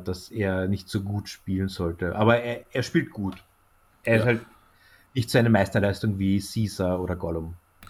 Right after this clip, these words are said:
Speaker 2: Also was ich gesehen hab, ich kann es ja nicht nachvollziehen. Also ich hab nur den Trailer jetzt gesehen und ein paar Filmausschnitte. Ich hab den Film selber noch gar nicht gesehen. <laughs> Das kommt noch dazu,
Speaker 1: Mhm.
Speaker 2: ja. Ähm,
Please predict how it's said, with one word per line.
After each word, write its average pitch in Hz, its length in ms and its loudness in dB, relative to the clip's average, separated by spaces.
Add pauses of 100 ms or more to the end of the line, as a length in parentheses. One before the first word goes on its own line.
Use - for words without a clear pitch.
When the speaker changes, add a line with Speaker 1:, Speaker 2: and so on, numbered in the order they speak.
(160)
Speaker 2:
Also 113 160 0
was 110 120 0
ich 147 120 -4
gesehen 113 320 -2
hab, 131 280 -2 (380)
ich 117 160 -6
kann 123 140 2
es 113 100 0
ja 117 80 4
nicht 123 200 0
nachvollziehen. 104 640 -2
Also 101 140 -2
ich 110 60 0
hab 110 120 -2
nur 123 100 0
den 113 140 0
Trailer 110 340 2
jetzt 110 220 -2 (140)
gesehen 110 260 -4
und 104 100 -4
ein 98 100 -6
paar 95 120 -6
Filmausschnitte. 104 540 -4
Ich 123 60 -4
hab 117 100 -2
den 107 120 -6
Film 120 240 -2
selber 110 220 0
noch 104 140 -2
gar 104 120 0
nicht 107 140 -6
gesehen. 151 500 0 (160)
<laughs> - 160 -6
Das 127 160 0
kommt 135 180 4
noch 123 120 6
dazu, 135 320 4
Speaker 1:
Mhm. 160 120 8
Speaker 2:
ja. 131 140 8 (600)
Ähm, 117 600 8